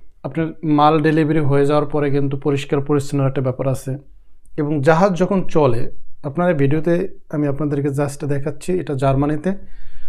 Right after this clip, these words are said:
জার্মানির এই নদীটা, উম, আমরা জানি এটা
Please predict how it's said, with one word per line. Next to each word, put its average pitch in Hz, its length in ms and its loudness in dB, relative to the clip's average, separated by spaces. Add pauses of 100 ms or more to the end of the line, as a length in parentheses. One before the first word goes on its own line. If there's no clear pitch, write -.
(120)
জার্মানির 165 460 2
এই 165 120 2
নদীটা, 156 640 2 (140)
উম, 160 180 -4 (100)
আমরা 143 260 -2
জানি 139 320 0
এটা 147 440 -4